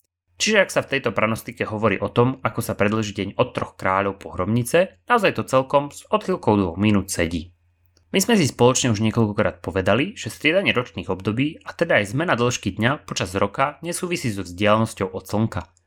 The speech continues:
ale s náklonom zemskej osy. Vzdialenosť od Slnka sa síce tiež mení, ale len málo a práve teraz, v čase našej zimy, sme k Slnku najbližšie.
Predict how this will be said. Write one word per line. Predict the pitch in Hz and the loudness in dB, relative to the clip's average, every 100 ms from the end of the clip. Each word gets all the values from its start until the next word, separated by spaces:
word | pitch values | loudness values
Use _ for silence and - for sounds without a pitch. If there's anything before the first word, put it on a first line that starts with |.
| - | -2
ale | 101 | 0
s | 101 | 2
náklonom | 110 110 147 151 127 | 0 0 0 0 0
zemskej | 107 98 - 80 95 | -2 -4 -8 -14 -10
osy. | - 117 - _ _ _ _ _ _ | -8 -10 -14 _ _ _ _ _ _
Vzdialenosť | 98 120 165 202 - | 0 4 4 2 -6
od | 101 | -10
Slnka | - 90 95 123 180 - | -10 -10 -2 0 0 -4
sa | - 127 | -6 -4
síce | 151 139 | -2 -2
tiež | 120 95 - | -4 -6 -10
mení, | 92 85 98 156 - | -10 -8 -6 -6 -4
ale | - 175 147 | 0 4 4
len | |
málo | 101 95 98 117 185 - | 4 6 6 4 0 -4
a | - | -4
práve | 220 214 104 | 0 0 2
teraz, | 117 123 143 - _ | 2 2 2 -2 _
v | - | -4
čase | 196 120 | -2 0
našej | 110 120 87 | 0 0 -4
zimy, | 82 101 110 | -2 0 2
sme | 117 - 92 | 2 -2 -4
k | - | -2
Slnku | 104 101 90 | -2 -2 -2
najbližšie. | 85 95 101 - - - | 0 2 2 2 -2 -14